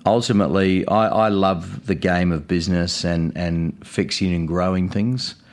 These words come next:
Um, I think I'm a very active manager of my businesses. And I think that the thing with being an entrepreneur, uh, it's not for everyone. Some people like structure.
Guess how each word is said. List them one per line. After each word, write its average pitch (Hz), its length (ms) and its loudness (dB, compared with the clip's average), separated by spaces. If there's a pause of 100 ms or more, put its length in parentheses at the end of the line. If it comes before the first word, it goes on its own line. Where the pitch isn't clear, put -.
(280)
Um, 85 460 2
I 95 120 0
think 104 200 2
I'm 87 120 4
a 82 80 2
very 87 340 0
active 90 400 -2
manager 104 440 0 (380)
of 95 100 -4
my 92 200 0
businesses. 110 640 -4 (640)
And 98 100 2
I 95 60 2
think 101 320 2
that 95 160 0 (280)
the 110 100 -2
thing 123 280 0
with 98 180 0
being 104 160 2
an 95 140 0
entrepreneur, 92 720 -2 (360)
uh, - 80 -4 (600)
it's - 180 -8
not 110 160 0
for 95 160 -2
everyone. 85 440 0 (360)
Some 107 240 2
people 92 220 2
like 90 240 0
structure. 110 520 -2